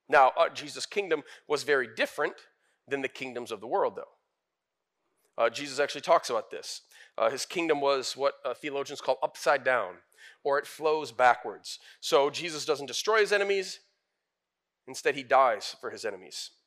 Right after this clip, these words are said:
He's a king that doesn't live to be served, but who lives to serve. He's a king who turns the other cheek, walks the extra mile. He obeys the Father, even when it doesn't make sense to the rest of the world. See, Jesus' kingdom is different.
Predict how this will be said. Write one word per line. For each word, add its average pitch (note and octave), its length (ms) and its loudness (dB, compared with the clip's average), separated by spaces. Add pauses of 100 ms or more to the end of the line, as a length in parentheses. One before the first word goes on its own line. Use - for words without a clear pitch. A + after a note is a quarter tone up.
(180)
He's C#3+ 240 -10
a D3 60 -10
king E3+ 260 0
that D#3 160 2
doesn't D#3 280 0
live E3 260 0
to F3+ 120 -12
be C#3 140 -10
served, A#3 640 8 (680)
but E3 180 8 (240)
who - 140 -6
lives D#3 600 -2 (440)
to G3+ 180 -10
serve. A2 420 -4 (580)
He's F3 220 -8
a F#3 40 -2
king G3 320 4
who F#3 120 -4
turns G3 340 0
the E3+ 80 0
other D#3 140 2
cheek, A#3+ 400 -2 (360)
walks F3+ 460 6
the D#3+ 180 -6
extra - 360 0
mile. F#3 340 6
He F#3 240 -8
obeys E3 840 0 (460)
the C#3+ 140 -2
Father, D3 800 6 (460)
even E3+ 300 -2
when D#3 100 4
it D3+ 100 2
doesn't C#3+ 300 0
make C3 160 -4
sense C#3+ 360 -2
to C3+ 120 -8
the B2 80 -6
rest B2 260 -2
of A#2 60 -20
the A#2 80 -10
world. G#2+ 260 -6
See, C#3+ 140 -8
Jesus' D3 420 -8
kingdom C#3+ 320 -6
is A2+ 140 -12
different. A#2+ 360 -10